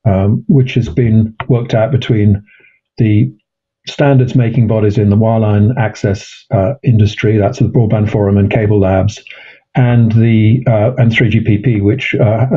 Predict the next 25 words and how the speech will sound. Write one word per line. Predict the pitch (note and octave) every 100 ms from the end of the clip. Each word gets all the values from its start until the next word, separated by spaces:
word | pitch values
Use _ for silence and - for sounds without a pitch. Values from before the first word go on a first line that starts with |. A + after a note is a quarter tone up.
| C3
d-, | B2
d-, | C3 C3+
does | - G2
standards | - G#2 G2 F#2+
for | - G2 C3 - _ _ -
mobile | G2+ F#2+ G2+
and | F#2+
five | - G2 F#2+
G. | A2 F#2 F#2+ _ _ _ - - - - _ _ -
Uh, | B2+ A#2+ - - _ -
so | B3+ - D#3
the, | D#3 D3+ -
the, | D#3+ E3 D#3+ E3
the | D#3+
idea | F3 E3 D3+
here | C#3 C#3
is | B2+ A2+ -
that | B2 A#2 B2
you | - B2+ B2
can, | B2 B2+ A#2+ A#2 A2+ A2 _ _ _ _ _ A#2+
uh, | G#2 B2+ B2+ - _ _ _ _ _ _ A3+
essentially | F#3+ E3 G3+ F#3
deliver | C3 D3 D3+ E3+ D#3 D#3
broadband | B2+ C#3+ C#3+ C3+ C3 B2 B2
services | - C#3 B2 - G2 F#2 F#2 G#2+ -